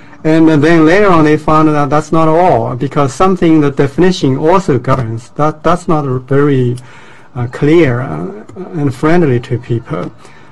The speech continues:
So I'd, I'd recommend that if we are changing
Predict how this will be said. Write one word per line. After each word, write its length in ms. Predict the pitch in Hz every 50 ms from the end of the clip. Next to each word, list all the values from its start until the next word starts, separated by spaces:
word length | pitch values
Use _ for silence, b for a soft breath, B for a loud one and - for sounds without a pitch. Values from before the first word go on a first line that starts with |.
| b b
So 160 | - 160 151
I'd, 400 | 151 156 156 156 151 160 - -
I'd 140 | 170 165 156
recommend 500 | 143 156 143 151 156 151 165 175 190 185
that 300 | 170 160 151 147 147 151
if 160 | 143 131 -
we 260 | 160 175 196 202 202
are 320 | 208 180 165 160 160 156 - - -
changing 840 | - - - - 185 185 190 190 185 156 160 147 143 143 139 131